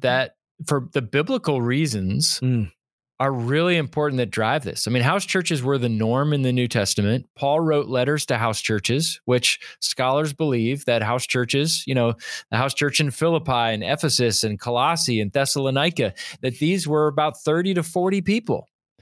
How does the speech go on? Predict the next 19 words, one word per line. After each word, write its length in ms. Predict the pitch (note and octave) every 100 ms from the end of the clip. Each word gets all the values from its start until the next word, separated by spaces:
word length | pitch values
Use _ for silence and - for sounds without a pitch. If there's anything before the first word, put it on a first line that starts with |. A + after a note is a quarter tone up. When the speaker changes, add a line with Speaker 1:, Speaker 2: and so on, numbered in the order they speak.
| - - C3
Speaker 1:
in 120 | C#3+
various 400 | C#3 D#3 G3+ G3
city, 380 | D#3 D3 E3+ -
cities 380 | - E3 F3+
scattered 420 | - B2+ B2 D3 C#3+
around 280 | B2 A#2+
Asia 280 | G#2 B2 A#2
Minor. 340 | A#2 D#3+ G2+ E2
And 120 | C3
there's 160 | D3+ -
so 240 | - G3
much 240 | G#3 G3+ -
that 120 | D#3+
has 140 | D3+
already 320 | D3 D#3+ E3+ C#3
happened 580 | C#3 F3+ F#3+ C3 C3+ - - - _
within 260 | B2+ B2 E3
a 60 | D#3+
house. 420 | A#3 F3+ -